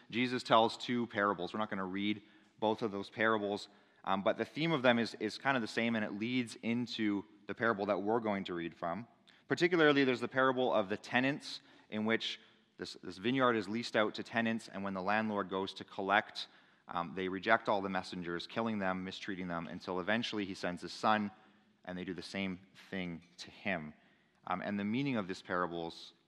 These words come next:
are not lost on the experts of the law and on the Pharisees. I don't know if it'll be up here, but in verses forty-five to forty-six,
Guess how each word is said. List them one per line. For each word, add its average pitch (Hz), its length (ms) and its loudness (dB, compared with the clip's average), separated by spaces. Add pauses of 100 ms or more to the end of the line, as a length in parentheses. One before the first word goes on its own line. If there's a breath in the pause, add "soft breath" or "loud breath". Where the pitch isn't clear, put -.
are 95 100 -2
not 98 280 2
lost 87 580 2 (140)
on 92 120 -2
the 92 120 -4
experts 95 400 -4
of 87 160 -8
the 90 60 -6
law 85 380 2 (440 loud breath)
and 87 120 -6
on 85 80 -4
the 85 60 -10
Pharisees. 92 800 -4 (800)
I 92 60 -6
don't 98 100 -4
know 98 100 -4
if - 100 -8
it'll 90 100 -4
be 90 160 -4
up 85 140 -6
here, 92 180 -2
but 90 240 -2
in 101 140 -4
verses 107 340 0
forty-five 104 840 4 (500 soft breath)
to 107 100 -8
forty-six, 101 920 -2